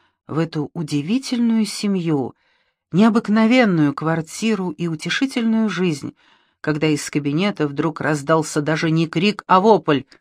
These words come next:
«Нет!». Алекс замер, уронил бокал и ринулся по коридору, а за ним рванула Митрофанова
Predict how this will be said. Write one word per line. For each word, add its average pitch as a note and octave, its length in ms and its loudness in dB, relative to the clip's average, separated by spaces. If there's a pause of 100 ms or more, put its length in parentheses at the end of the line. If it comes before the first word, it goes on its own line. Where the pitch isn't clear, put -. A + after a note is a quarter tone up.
(140)
«Нет!». D4 1600 6 (840)
Алекс B2+ 720 -6
замер, C3+ 640 -4 (420)
уронил C#3+ 540 0
бокал E3+ 600 0 (420)
и D3+ 140 2
ринулся F3 540 -2
по F3 160 -8
коридору, D#3 720 0 (400)
а D#3 160 0
за E3+ 220 4
ним F3+ 260 4
рванула E3+ 540 2
Митрофанова D#3+ 960 2